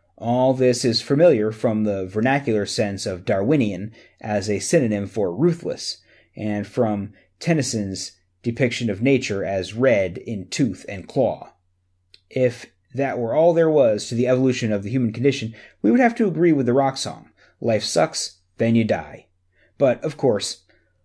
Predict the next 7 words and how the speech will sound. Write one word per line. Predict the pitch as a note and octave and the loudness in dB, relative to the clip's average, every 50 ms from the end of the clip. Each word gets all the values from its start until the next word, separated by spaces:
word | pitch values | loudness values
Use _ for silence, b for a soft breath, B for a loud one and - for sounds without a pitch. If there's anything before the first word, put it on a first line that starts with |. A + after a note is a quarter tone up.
| _ _ _ | _ _ _
life | - - E3+ E3+ | 0 0 0 2
doesn't | E3 E3+ D3 B2+ A#2 | 2 2 2 2 0
always | - - B2+ A2+ G#2 F#2+ F2 - | 0 2 2 2 2 -2 -4 -6
suck. | - - C#3 F#2 - - - - _ _ _ _ _ _ - _ _ _ _ _ _ | -2 0 0 -2 -2 -6 -16 -20 _ _ _ _ _ _ -20 _ _ _ _ _ _
Many | C#3 C3+ B2+ A#2+ | 0 2 2 2
creatures | A#2 - D3 C3 C3 - B2 A#2 G2+ - | 2 2 0 0 2 0 -2 -2 -2 -6
cooperate, | - - - C3 C#3 B2+ A#2+ A#2+ B2+ C#3 D#3 E3 - - | -10 -6 0 0 0 0 0 0 2 2 2 2 0 -6